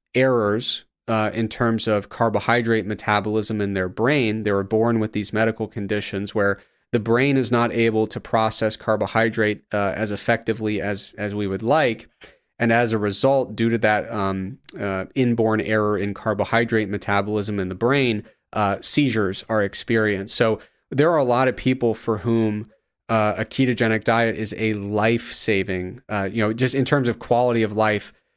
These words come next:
uh, just a life-changing medical intervention.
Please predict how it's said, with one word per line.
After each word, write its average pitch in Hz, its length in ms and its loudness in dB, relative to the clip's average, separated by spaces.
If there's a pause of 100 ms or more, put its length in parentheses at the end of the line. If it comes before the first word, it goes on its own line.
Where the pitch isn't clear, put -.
(200)
uh, 117 160 2
just 139 240 0
a 123 100 4
life-changing 110 840 0
medical 101 380 0
intervention. 98 720 -4